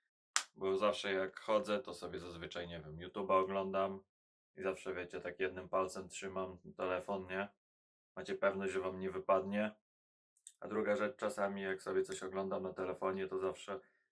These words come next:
oparte o to stawiam i sobie telefon stoi i oglądam. Więc dla mnie case musi mieć, nie wiem, jak to się nazywa, ringa takiego czy coś, nie? Ten niestety, y, no już jest do wyrzucenia ze względu na to, że ten ring jest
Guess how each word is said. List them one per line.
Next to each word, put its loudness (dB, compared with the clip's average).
oparte 4
o 2
to 0
stawiam 2
i -4
sobie -6
telefon 0
stoi 2
i 0
oglądam. -2
Więc -4
dla 4
mnie 0
case 2
musi -2
mieć, -6
nie -2
wiem, -6
jak -8
to -12
się -8
nazywa, -4
ringa 0
takiego -2
czy -12
coś, -2
nie? -2
Ten 6
niestety, -2
y, -2
no -4
już -4
jest -2
do 4
wyrzucenia 4
ze -4
względu -4
na -2
to, -8
że -4
ten -8
ring -10
jest -4